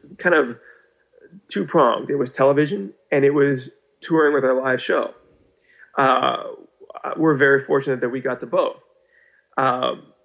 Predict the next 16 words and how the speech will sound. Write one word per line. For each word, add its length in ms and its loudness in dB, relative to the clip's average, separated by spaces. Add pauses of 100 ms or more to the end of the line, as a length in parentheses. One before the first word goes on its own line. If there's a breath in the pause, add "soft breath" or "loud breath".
(240)
and 220 2
there, 240 2
you 80 -4
know, 140 0
but 160 -4
there 100 0
was, 260 -2
there 160 0
was 420 0 (720)
multiple 600 0
avenues 460 0
explored. 720 -6
Some 300 -2
worked, 340 -2 (420)
some 300 -6
didn't. 340 0